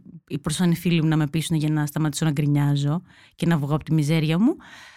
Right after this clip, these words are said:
Τέλος πάντων, ήμουνα πολύ φανατική ενάντια σε όλο αυτό. Ήταν το μοναδικό αγόρι με το οποίο είχα μιλήσει, είχα βρεθεί μέσα στο lockdown. Και εκείνος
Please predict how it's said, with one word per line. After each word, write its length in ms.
Τέλος 220
πάντων, 180
ήμουνα 300
πολύ 200
φανατική 800
ενάντια 440
σε 100
όλο 100
αυτό. 380
Ήταν 240
το 80
μοναδικό 460
αγόρι 400
με 80
το 100
οποίο 160
είχα 180
μιλήσει, 380
είχα 100
βρεθεί 600
μέσα 200
στο 140
lockdown. 560
Και 180
εκείνος 500